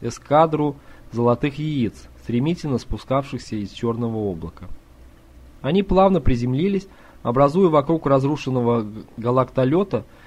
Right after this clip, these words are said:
нечто вроде линии обороны. «Пошли, вздремнем часок-другой», — сказал Дилула. «Считайте, что пришельцы дали всем нам отпуск за свой счет». Отпуск оказался длинным и, на удивление, скучным.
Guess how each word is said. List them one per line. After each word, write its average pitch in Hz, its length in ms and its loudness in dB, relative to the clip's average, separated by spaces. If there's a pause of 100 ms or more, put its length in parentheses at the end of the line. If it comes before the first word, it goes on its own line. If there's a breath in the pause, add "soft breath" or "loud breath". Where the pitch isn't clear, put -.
(180 loud breath)
нечто 165 380 0
вроде 160 400 2
линии 156 320 -2
обороны. 135 600 0 (260)
«Пошли, 170 500 2
вздремнем 123 520 0
часок-другой», — 92 840 -6
сказал 92 340 -6
Дилула. 87 460 -8 (500)
«Считайте, 196 420 0
что 143 160 -4
пришельцы 139 640 0
дали 135 380 0 (340 loud breath)
всем 165 260 0
нам 139 220 4
отпуск 131 360 0
за 110 120 0
свой 117 220 -4
счет». 92 320 -6 (600)
Отпуск 190 440 6
оказался 156 540 0
длинным 170 640 0
и, 127 80 -2
на 143 100 0
удивление, 147 520 0
скучным. 92 560 -8